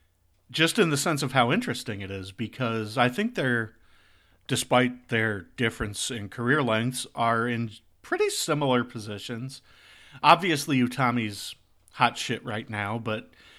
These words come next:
Konami's been getting a hell of a push since joining Q-, uh, Queen's Quest also, and it'll just be interesting. Um, I don't think Konami can beat her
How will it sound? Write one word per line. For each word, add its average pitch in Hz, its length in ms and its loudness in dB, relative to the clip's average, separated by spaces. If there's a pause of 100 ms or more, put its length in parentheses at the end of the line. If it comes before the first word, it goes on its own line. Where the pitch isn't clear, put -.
(220)
Konami's 233 560 6
been 139 180 -4
getting 127 220 -4
a 117 60 -4
hell 139 200 0
of 123 80 -2
a 120 60 0
push 139 320 -6
since 123 220 -8
joining 117 400 -6
Q-, 143 300 -14
uh, 107 340 -2 (200)
Queen's 123 280 -2
Quest - 300 -2
also, 131 440 -6 (200)
and 113 640 -6 (400)
it'll 135 200 -4
just 170 220 -10
be 139 140 -2
interesting. - 480 -10 (840)
Um, 123 360 -2
I 143 100 2
don't 143 360 0 (200)
think 160 300 -6
Konami 131 460 -6
can 131 140 -6
beat 120 200 -4
her 143 200 -8